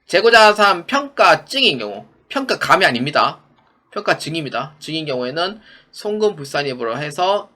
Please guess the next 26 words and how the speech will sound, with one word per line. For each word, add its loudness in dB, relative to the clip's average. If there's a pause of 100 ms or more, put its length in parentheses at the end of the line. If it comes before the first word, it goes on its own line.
(120)
유보로 -10
처리한다. -20
맞는 -12
얘기가 -20
됩니다. -20 (200)
그래서 -18
이에 -4
틀린 -10
거 -6
몇 -8
번? -2 (380)
일 -10
번으로, -6 (220)
예, -20
체크해 -10
주시면 -10 (340)
되겠습니다. -18 (1040)
자, -8
회관리 0
일 -4
급 -2 (320)
문제 -4
사십구 -4
번입니다. -4 (720)
주식회사 2
제이비는 -2